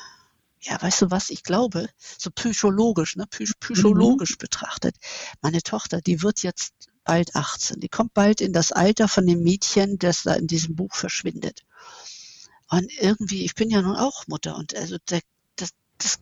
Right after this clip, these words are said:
Speaker 1: Schlimmste, was ich mir vorstellen kann, ist, dass mein Kind verschwindet.
Speaker 2: Ja, also das wünscht man ja wahrscheinlich gar keinem, ne? <laughs>
Speaker 1: Richtig.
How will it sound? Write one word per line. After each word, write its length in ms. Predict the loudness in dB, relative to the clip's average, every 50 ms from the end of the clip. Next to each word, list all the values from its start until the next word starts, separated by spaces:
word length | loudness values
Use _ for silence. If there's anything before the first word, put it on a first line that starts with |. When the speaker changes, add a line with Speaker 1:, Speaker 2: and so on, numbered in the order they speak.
| -6
Speaker 1:
Schlimmste, 500 | -4 0 2 4 4 4 4 4 4 4
was 80 | 4 2
ich 80 | 2
mir 100 | 2 2 2
vorstellen 540 | 2 2 2 2 0 0 2 2 2 2 2
kann, 200 | 0 -2 -2 0
ist, 220 | -2 -4 -2 -2
dass 200 | -2 -4 -4 -2
mein 320 | 0 0 2 2 2 0 -2 -6
Kind 500 | -4 0 2 2 2 2 0 -4 -6 -8 -10 -12 -18 -20 -18 -12
verschwindet. 720 | -6 -2 -2 0 0 0 2 2 2 2 0 -2 -6 -8 -16 _ _ _ _ -6
Speaker 2:
Ja, 180 | -6 -6 -6 -6 -12 _ _ _ _
also 260 | -4 -4 -2 0 0
das 220 | 0 0 -2 0 2
wünscht 320 | 4 4 4 2 2 2
man 160 | 2 4 4
ja 160 | 4 4 4 2
wahrscheinlich 420 | 2 0 2 2 2 2 0 0
gar 180 | -2 -4 -4 -4
keinem, 420 | -6 -2 0 2 2 2 2 0
ne? 200 | 0 0 0 0 -2 _ -10 -4
<laughs> 520 | 0 0 0 0 -2 -6 -10 -14 -10 -6
Speaker 1:
Richtig. 340 | -6 -6 -4 -4 -6 -8 -8